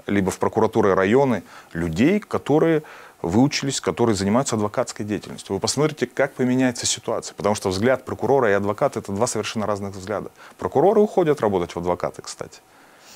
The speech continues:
Почему адвокатов не забирают назад в прокуратуру?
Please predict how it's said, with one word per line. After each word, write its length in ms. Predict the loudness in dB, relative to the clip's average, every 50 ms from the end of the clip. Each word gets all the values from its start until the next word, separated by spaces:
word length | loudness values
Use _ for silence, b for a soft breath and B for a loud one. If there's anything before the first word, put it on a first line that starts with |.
| B B
Почему 260 | -6 -4 -2 0 0
адвокатов 480 | 2 2 0 2 2 0 0 0 -4
не 80 | -4 -4
забирают 400 | -2 0 0 2 0 0 -2 -4
назад 220 | -6 -6 -6 -8
в 40 | -8
прокуратуру? 560 | -14 -18 -14 -12 -12 -12 -12 -14 -16 -18 -18